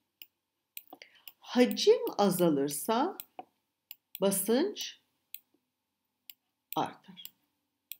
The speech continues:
Neden? Hacimin azalması tanecikleri birbirine yaklaştıracak, tanecikler daha fazla çarpışacak, çarpışma sonucunda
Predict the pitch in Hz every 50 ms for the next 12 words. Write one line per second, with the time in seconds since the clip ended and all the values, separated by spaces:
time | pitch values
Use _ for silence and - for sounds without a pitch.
0 | _ _ _ _ _ _ _ _ - - _ _ _ _ _ _ _ - - -
1 | - 185 185 180 190 196 220 285 370 403 - - - _ _ - 262 254 254 262
2 | 262 262 262 233 190 175 175 175 170 170 165 156 156 147 147 151 151 156 - -
3 | 262 294 285 - 262 233 220 208 190 175 180 165 - - 170 165 156 156 160 170
4 | 160 156 147 151 143 143 123 110 147 175 180 - 247 254 247 - - - 254 262
5 | 254 254 254 254 254 247 254 240 233 214 190 175 170 170 - - - - 151 120
6 | 135 127 - 147 156 185 202 - 277 277 269 254 262 262 262 - 277 247 247 254
7 | 254 254 247 240 247 233 - 254 254 262 262 - - 277 269 240 208 - 165 -
8 | - - 147 151 151 - 170 151 151 147 - 156 151 151 147 185 240 285 302 -